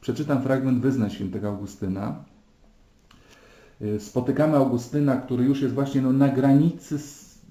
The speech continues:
wybrania prawdy, którą niesie chrześcijaństwo, ale jeszcze jej wybrać nie może. Jest taka sytuacja, że Augustyn słucha Pontycjana,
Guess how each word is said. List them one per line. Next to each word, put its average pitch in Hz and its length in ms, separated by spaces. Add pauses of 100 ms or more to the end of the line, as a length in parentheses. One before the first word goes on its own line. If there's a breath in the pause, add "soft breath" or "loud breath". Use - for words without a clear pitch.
(260)
wybrania 135 560
prawdy, 135 640 (500)
którą 113 280
niesie 123 260
chrześcijaństwo, 107 920 (100)
ale 107 180
jeszcze 127 280
jej 117 80
wybrać 113 360
nie 110 100
może. 98 480 (560 loud breath)
Jest 127 160
taka 135 180
sytuacja, 131 640
że 110 260
Augustyn 123 500
słucha 143 360
Pontycjana, 120 1080